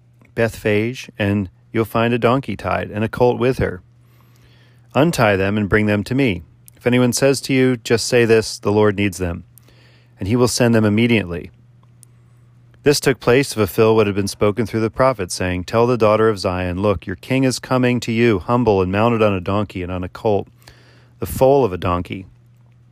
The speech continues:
The disciples went and did as Jesus had directed them. They brought the donkey and the colt and put their cloaks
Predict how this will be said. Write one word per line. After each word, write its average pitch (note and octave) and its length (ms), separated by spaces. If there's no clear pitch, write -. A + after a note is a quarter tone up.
The A2+ 40
disciples B2 520
went G#2+ 220
and F#2 120
did A2+ 240
as F2+ 140
Jesus G2 400
had F#2 80
directed F#2+ 420
them. - 280
They A2+ 80
brought A#2 260
the B2+ 100
donkey A2+ 440
and G2+ 100
the F#2+ 60
colt A#2 400
and G#2 180
put B2+ 140
their A2 160
cloaks - 500